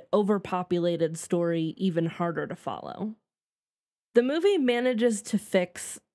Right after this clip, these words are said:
or at least mitigate, a lot of these issues by cutting some plot elements and pulling others closer together, nixing several characters, and devising an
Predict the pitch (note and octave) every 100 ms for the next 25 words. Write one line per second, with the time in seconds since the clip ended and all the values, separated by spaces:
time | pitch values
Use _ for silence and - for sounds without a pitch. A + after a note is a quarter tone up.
0 | - B3 C4+ B3+ C#4+ - A3+ G#3 E3+ -
1 | - - - - _ _ - A3 G#3+ B3
2 | C4+ A3 G#3 F#3+ F3 - E3+ E3+ E3 E3
3 | E3+ - C4 D4 C#4 D#4 A#3+ - G3 -
4 | F#3 F#3 F3+ F3+ F3+ E3+ - A3 G#3 G3+
5 | E3+ E3+ E3 - D#3+ - - - G#3+ G#3+
6 | G#3 G3+ - - _ - B3+ C#4+ - C4
7 | A3+ A3 F#3 F#3 - E3+ D#3+ D#3+ E3+ D#3+
8 | D#3+ - F3 E3+ E3+ F3 - _ - A3
9 | G#3+ B3 B3 A#3+ G3 F3+